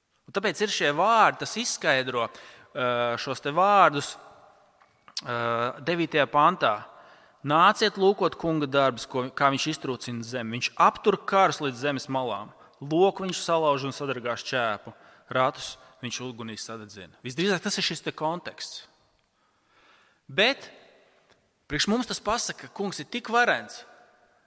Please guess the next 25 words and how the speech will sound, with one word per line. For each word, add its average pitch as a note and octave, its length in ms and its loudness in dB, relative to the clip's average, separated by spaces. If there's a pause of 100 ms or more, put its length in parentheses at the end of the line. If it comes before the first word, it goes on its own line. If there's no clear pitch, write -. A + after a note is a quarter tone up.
(460)
ka D3+ 80 -8
viņš E3 300 -8
iznīcina G#3 580 -2
kara G3 240 2
pulkus, D#3+ 400 -4
pat - 160 -10
pirkstiņu C3+ 380 -6
nepakustinot. - 720 -18 (560)
Kungs D3+ 260 -6
ir B2+ 60 -8 (100)
tik G#3+ 160 -2
spēcīgs, - 480 -2
un C3 80 -14
tev F#3 160 -6
kā F#3 160 -2
kristieti E3 480 -8
ir C#3+ 80 -8
jāskatās D#3 560 -4
uz - 160 -18
to, G#2 220 -16 (500)
ka A#2+ 80 -16
tev A#2 80 -10
šķiet, E3 240 -8
ka G3 80 -10
z-, F3 220 -10